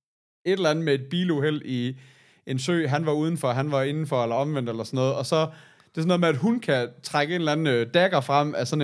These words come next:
en... Øh, altså som sådan et stykke diamant ud af noget lys, der kommer ud af hendes hænder, og han kan et eller andet med at sige puff i noget røg, eller et eller andet, eller sådan noget. Og det er bare sådan, og de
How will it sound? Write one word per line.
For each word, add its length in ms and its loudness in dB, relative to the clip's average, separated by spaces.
en... 60 0
Øh, 460 2
altså 220 0
som 120 0
sådan 160 2
et 80 -10
stykke 340 -2
diamant 420 4
ud 180 2
af 160 4
noget 180 2
lys, 240 0
der 100 0
kommer 240 0
ud 80 2
af 60 0
hendes 180 -2
hænder, 220 0
og 160 0
han 140 2
kan 300 -2
et 40 2
eller 140 0
andet 120 -2
med 80 2
at 80 2
sige 140 -4
puff 500 -8
i 400 -2
noget 220 -4
røg, 220 2
eller 140 -8
et 120 -6
eller 140 -4
andet, 120 -4
eller 120 -10
sådan 100 -12
noget. 180 -4
Og 100 0
det 40 4
er 60 2
bare 120 4
sådan, 280 -2
og 180 -2
de 220 0